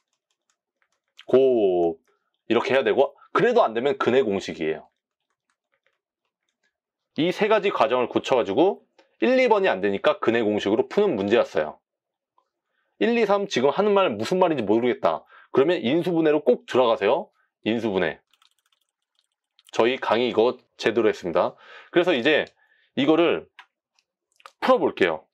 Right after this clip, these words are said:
근의 공식을 이용해서요. 근의 공식 한번 써볼게요. 근의 공식이라는 것은 X값을 어떻게 구하냐? 이 에이 분의 마이너스 B 플러스 마이너스 루트 B 제곱 마이너스 사 에이 씨예요.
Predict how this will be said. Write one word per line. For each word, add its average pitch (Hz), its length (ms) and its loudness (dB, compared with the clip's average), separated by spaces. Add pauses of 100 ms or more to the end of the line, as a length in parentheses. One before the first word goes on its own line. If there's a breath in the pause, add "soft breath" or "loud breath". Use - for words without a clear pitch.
(800)
근의 156 240 0
공식을 131 360 -2
이용해서요. 92 460 -4 (600 soft breath)
근의 185 160 2
공식 160 200 0
한번 160 180 0
써볼게요. 180 520 0 (340)
근의 143 200 2
공식이라는 104 560 -2
것은 85 480 -2 (1900)
X값을 135 440 0
어떻게 110 300 0
구하냐? 95 480 -2 (240)
이 123 260 -2
에이 92 280 -2
분의 90 340 -2 (460)
마이너스 104 480 -2
B 127 280 -6 (200)
플러스 156 260 -2
마이너스 92 300 -2
루트 127 560 -2 (400)
B 143 320 -6
제곱 135 260 0
마이너스 104 440 -2
사 107 260 -2
에이 92 200 -2
씨예요. 95 380 -2